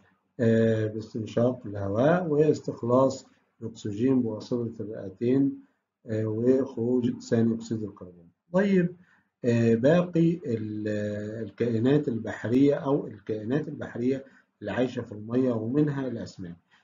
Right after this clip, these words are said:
بتتنفس إزاي؟ آه، هل هي بتستنش-، بتاخد ال-، المية وبتستخلص إزاي ال-، الأكسجين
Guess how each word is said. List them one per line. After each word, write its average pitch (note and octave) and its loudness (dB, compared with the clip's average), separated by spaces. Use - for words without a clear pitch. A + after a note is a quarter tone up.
بتتنفس D#3 -2
إزاي؟ G#2 -6
آه، A2+ -2
هل C3+ 0
هي B2+ 0
بتستنش-، C3 -4
بتاخد A#2+ -4
ال-، G2 -14
المية A2+ -2
وبتستخلص A2 -2
إزاي C#3 2
ال-، G#2+ -2
الأكسجين B2 -2